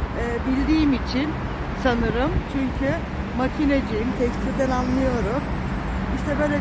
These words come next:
canlarım benim. E, yağmur da yağıyor. Telefonum da fazla ıslanmasın diyorum. Gülo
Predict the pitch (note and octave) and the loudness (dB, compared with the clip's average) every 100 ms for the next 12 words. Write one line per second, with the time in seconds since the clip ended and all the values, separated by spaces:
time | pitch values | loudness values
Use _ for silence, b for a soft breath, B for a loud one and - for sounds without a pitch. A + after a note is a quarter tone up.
0 | C#4 C4 C4+ C4+ C#4 C4+ B3 A3 C4+ - | 2 2 2 2 2 2 2 0 0 0
1 | - - - - G#3+ A#3 A#3+ A#3 A#3 A#3 | -2 -4 -2 -2 -2 0 -2 -2 -2 0
2 | B3+ C4 C4+ C4 B3 A#3+ A3+ B3 D4 D#4+ | 2 4 4 0 0 0 0 0 0 0
3 | D4+ D4+ D4+ - - - - - - - | 0 0 -2 -4 -4 -2 -2 0 -2 -2
4 | - C#4+ C#4+ C4+ A#3 A3+ G#3+ G#3+ A#3+ G#3+ | -2 2 2 2 0 -2 -2 -2 0 0
5 | G#3 F3+ - - C#4+ D4 E4 D#4+ E4+ D#4+ | 0 -2 -4 -2 -2 0 -2 -2 -2 -2
6 | D#4+ E4 D#4+ D#4 D#4+ D#4+ - - - - | 0 0 0 0 0 -2 -4 -6 -4 -6
7 | - - - - D4+ D4 | -4 -4 -4 -2 0 2